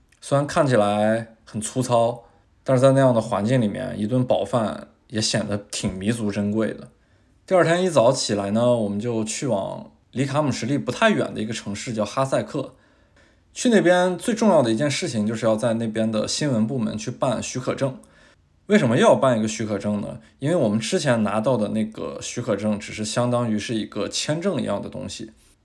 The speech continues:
我的身份就是那张纸代表的所有的信息。就我在这边做的所有的事情，我的护照证明不了我是我的，只有那张纸上的信息才能证明我是我。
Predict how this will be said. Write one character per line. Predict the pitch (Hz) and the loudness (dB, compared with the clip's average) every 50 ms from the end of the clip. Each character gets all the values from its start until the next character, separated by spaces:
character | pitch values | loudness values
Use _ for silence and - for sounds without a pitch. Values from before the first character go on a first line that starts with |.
| _ - | _ -4
我 | - 113 110 | 2 4 4
的 | 113 | 4
身 | 120 - 165 170 165 | 4 4 4 2 4
份 | 165 156 123 113 | 4 2 2 2
就 | 127 135 | 2 0
是 | 127 120 | 0 2
那 | 110 123 123 | 2 0 2
张 | 131 131 139 131 | 2 0 0 -2
纸 | - - - - - - - - | -4 -6 -6 -8 -10 -16 -10 -2
代 | - 147 131 123 | 4 4 6 6
表 | 107 104 - - | 4 2 -4 -4
的 | 98 | -8
所 | - - 107 107 | -6 -4 -2 -2
有 | 104 | -2
的 | - - 95 | -2 -4 -6
信 | 98 - - 107 - | -4 -4 -4 -4 -4
息。 | - - - 104 104 - - - _ _ _ _ _ _ _ - - - - | -4 -6 -4 -4 -6 -6 -8 -14 _ _ _ _ _ _ _ -20 -20 -10 -2
就 | - 233 | 4 6
我 | 165 123 | 6 6
在 | 113 135 151 | 6 6 4
这 | - 202 160 | 4 4 2
边 | 156 160 170 170 | 2 0 0 -2
做 | - - 214 - | -4 -2 -2 -2
的 | - 107 | -2 -4
所 | - - 127 | -6 -2 -2
有 | 175 180 | -2 -2
的 | - - | -2 -4
事 | - - 120 - | -6 -4 -6 -6
情， | - - - - - - _ _ _ _ _ _ - | -6 -8 -10 -12 -14 -18 _ _ _ _ _ _ -6
我 | - 113 110 | -2 0 0
的 | 135 | 0
护 | 135 - 220 180 | 0 0 0 4
照 | 151 131 120 | 4 4 4
证 | - 240 220 | 4 2 2
明 | 143 110 101 | 2 2 0
不 | 98 104 | 0 -2
了 | 104 - | -2 -2
我 | - - - - | -2 -4 -6 -8
是 | - - - 104 | -8 -8 -6 -6
我 | - - | -6 -8
的， | - - - _ _ _ _ | -10 -14 -20 _ _ _ _
只 | - - 151 | -6 0 2
有 | 165 143 | 2 2
那 | 135 143 139 | 2 2 2
张 | 147 151 - | 2 2 0
纸 | - - - - - | 0 -4 -8 -6 -4
上 | - 123 113 | -2 -2 -2
的 | 104 98 | -2 -2
信 | - - 107 | -2 -2 -4
息 | 104 - 107 | -4 -4 -4
才 | 104 - 101 | -6 -6 -4
能 | 98 101 101 | -4 -4 -4
证 | - 131 113 | -4 -4 -4
明 | 101 107 - 104 104 | -2 -2 -2 -4 -2
我 | - | -4
是 | - - - 117 | -4 -4 -4 -4
我。 | 107 101 - - - | -4 -4 -6 -10 -14